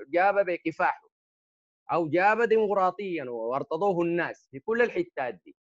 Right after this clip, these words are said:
والحركات دي عندها برنامج وطني وبرنامج يعني واضح إنه برنامج كويس، م-، أفضل مرات كثيرة من الناس الأحزاب الموجودة في المدينة نفسها.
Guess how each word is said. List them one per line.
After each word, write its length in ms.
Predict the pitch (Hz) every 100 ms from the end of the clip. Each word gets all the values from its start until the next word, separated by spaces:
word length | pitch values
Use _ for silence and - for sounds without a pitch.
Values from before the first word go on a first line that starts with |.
| _
والحركات 1120 | 120 139 139 143 135 127 - 143 151 208 220 220
دي 200 | 196 202
عندها 340 | 220 202 190
برنامج 920 | 156 160 151 151 165 190 214 226 233 185 - _ _ _ _
وطني 880 | 117 185 208 214 208 214 226 226 202
وبرنامج 1000 | 147 147 143 139 143 160 196 208 196 151 117 _ _ _ _ _ _
يعني 500 | 139 131 143 143 135
واضح 520 | 110 135 202 220 170
إنه 160 | 190 185
برنامج 520 | 156 156 180 170 135 104 113 98 -
كويس، 540 | 131 160 202 262 - _ _ _ -
م-، 220 | 160 180 -
أفضل 640 | 226 262 247 247 285 277 269 196
مرات 400 | 190 196 254 -
كثيرة 480 | 233 277 277 277 277
من 400 | 208 226 262 254
الناس 600 | 226 208 226 254 254 -
الأحزاب 640 | 190 165 165 160 240 262
الموجودة 440 | 226 196 180 262 247
في 80 | 233
المدينة 440 | 220 220 233 156
نفسها. 360 | 190 214 -